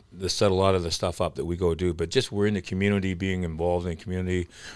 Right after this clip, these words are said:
Riles, you're in the Learn to Play program. Marshy, me, we go around the different rinks and help kids out. It's a lot more,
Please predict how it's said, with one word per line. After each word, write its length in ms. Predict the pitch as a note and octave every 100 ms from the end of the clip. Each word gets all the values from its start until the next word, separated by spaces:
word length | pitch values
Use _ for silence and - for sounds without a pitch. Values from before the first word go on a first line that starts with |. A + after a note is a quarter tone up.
| -
Riles, 380 | E2+ F#2 F2+ F2+
you're 120 | G2
in 60 | F#2
the 60 |
Learn 220 | F2 F#2
to 80 | F2
Play 220 | - F#2
program. 520 | F2 F#2 F2+ F#2 F#2 F2
Marshy, 400 | F2 F2 - F2
me, 200 | F2+ F2+
we 100 | F2
go 140 | F2+
around 300 | F2 F2 F2
the 80 | E2+
different 300 | F2 E2+ E2
rinks 240 | E2+ F2 E2+
and 80 | E2
help 240 | E2 -
kids 200 | E2+ E2
out. 180 | F2 D2+
It's 120 | -
a 40 |
lot 200 | F#2 F#2+
more, 280 | F#2+ F#2 F2